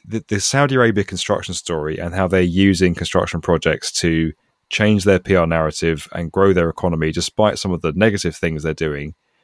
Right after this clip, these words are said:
uh, is one of the most interesting and defining construction stories of our time. You may not like it, but we can't not cover it. It's a huge thing that's happening.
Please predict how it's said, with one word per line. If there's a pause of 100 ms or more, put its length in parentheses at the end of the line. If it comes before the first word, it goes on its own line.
(400)
uh,
is
one
of
the
most (100)
interesting
and
defining
construction
stories
of
our
time.
You
may
not
like
it,
but
we
can't
not
cover
it.
It's
a
huge
thing
that's
happening.